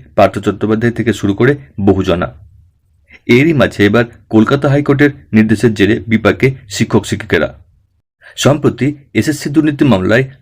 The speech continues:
দু হাজার ষোলো সালের গোটা প্যানেল বাতিল করে দেয় হাইকোর্ট। যদিও পরে সুপ্রিম কোর্ট সেই নির্দেশে সাময়িক স্থগিতাদেশ দিয়েছে,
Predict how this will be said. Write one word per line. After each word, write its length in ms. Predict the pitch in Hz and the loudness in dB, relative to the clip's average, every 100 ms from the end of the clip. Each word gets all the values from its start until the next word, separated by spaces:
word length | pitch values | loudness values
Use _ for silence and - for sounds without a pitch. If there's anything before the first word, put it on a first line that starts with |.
| _ | _
দু 80 | 120 | 0
হাজার 200 | 117 123 - - | 4 2 0 -8
ষোলো 300 | - 113 135 | 2 4 4
সালের 280 | 147 143 - 107 | 2 2 0 2
গোটা 220 | 107 117 127 | 2 4 2
প্যানেল 340 | - 98 120 | 0 0 0
বাতিল 280 | 104 92 101 | 0 0 -2
করে 180 | 98 98 | -4 -2
দেয় 140 | 127 135 - | -2 -4 -4
হাইকোর্ট। 380 | - 95 80 - - _ - - _ _ - | -2 -2 -4 -10 -20 _ -20 -20 _ _ 2
যদিও 360 | 123 135 156 156 - | 4 4 2 0 0
পরে 200 | 95 110 | 2 2
সুপ্রিম 400 | 131 113 - 139 131 | 2 -2 0 0 0
কোর্ট 220 | 98 107 - - | 0 0 -4 -6
সেই 220 | - 117 | 2 4
নির্দেশে 420 | 107 101 101 135 135 - | 4 2 0 0 0 -6
সাময়িক 420 | - 104 104 117 131 - | -6 0 4 2 0 -14
স্থগিতাদেশ 420 | - - 110 101 92 | -4 2 4 4 4
দিয়েছে, 300 | 110 - | -2 -2